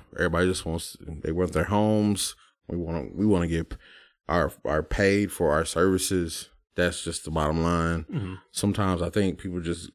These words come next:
Speaker 1: overdo it, and I'm, I, <sighs> I'm just <laughs> like, "You're over professional, like, flipping out over stuff that doesn't matter, getting mad, you know, impatient." You know, um, I think we're talking about something about transaction fees.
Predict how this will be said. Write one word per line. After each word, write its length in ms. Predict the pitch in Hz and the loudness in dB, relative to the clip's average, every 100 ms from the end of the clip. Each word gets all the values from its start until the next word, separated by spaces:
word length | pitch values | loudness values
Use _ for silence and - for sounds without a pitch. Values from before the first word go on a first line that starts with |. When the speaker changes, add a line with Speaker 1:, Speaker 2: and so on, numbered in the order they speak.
| - | 0
Speaker 1:
overdo 520 | 95 90 78 92 92 | 2 2 -2 -2 -2
it, 160 | 76 | -4
and 80 | 71 | -6
I'm, 120 | 82 | -8
I, 320 | 65 64 78 - - - - _ | -6 -6 -6 -8 -10 -12 -16 _
<sighs> 480 | _ _ _ _ - | _ _ _ _ -6
I'm 80 | 98 | -2
just 140 | 92 | 0
<laughs> 0 | |
like, 440 | 107 101 - - 98 | 0 0 0 0 2
"You're 200 | 101 - | 0 4
over 240 | 110 117 | 4 4
professional, 680 | 98 104 107 101 90 69 67 | 2 -4 0 0 0 -4 -4
like, 360 | 78 80 - - - _ _ _ _ _ _ _ _ _ _ - | -2 -2 -4 -12 -20 _ _ _ _ _ _ _ _ _ _ -4
flipping 260 | 110 104 101 | -2 0 0
out 160 | 98 | 2
over 200 | 95 87 | 2 0
stuff 360 | 90 107 95 92 | -2 2 2 2
that 120 | 87 | 2
doesn't 320 | 95 87 85 | 4 2 0
matter, 600 | 90 95 95 87 87 85 - - | 0 2 2 2 2 0 -8 -6
getting 280 | 101 87 80 | -2 -2 -2
mad, 600 | 90 92 90 90 87 - _ _ _ _ _ _ _ - | 0 0 2 2 0 -4 _ _ _ _ _ _ _ -6
you 100 | 90 | -4
know, 240 | 82 76 | -2 -2
impatient." 960 | 73 95 - 95 95 - 90 87 85 - _ _ - _ _ _ | -2 -4 0 2 2 0 -2 -2 -4 -8 _ _ -20 _ _ _
You 100 | 87 | -8
know, 240 | 85 82 78 | -4 -2 -2
um, 340 | 80 82 80 78 - - - _ - | -2 -2 -4 -6 -16 -20 -20 _ -4
I 60 | |
think 160 | 95 92 | 0 0
we're 80 | 82 | 0
talking 240 | 101 87 | 0 0
about 120 | 78 | 0
something 280 | - 92 87 | -2 -2 0
about 160 | 82 80 | 0 0
transaction 580 | - 92 87 87 - 87 | 2 2 2 2 0 -2
fees. 760 | - 98 95 90 92 - - | 0 2 2 2 0 -4 -6